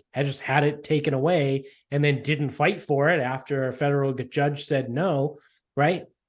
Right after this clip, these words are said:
No, they didn't do that before. They definitely wanna give me universal basic income. I should totally vote for them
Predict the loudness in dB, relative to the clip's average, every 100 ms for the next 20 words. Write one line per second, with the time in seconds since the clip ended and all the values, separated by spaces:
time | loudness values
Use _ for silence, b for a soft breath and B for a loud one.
0 | _ _ 2 4 4 2 2 2 2 2
1 | 2 2 -2 -4 -2 0 -2 B B -2
2 | 0 2 2 4 4 4 2 2 -2 0
3 | 0 0 -2 -2 -2 -4 -6 -6 -4 -4
4 | -4 -6 -6 -8 -2 2 4 2 0 4
5 | 6 8 6 6 4 4 2 -2 -2 -14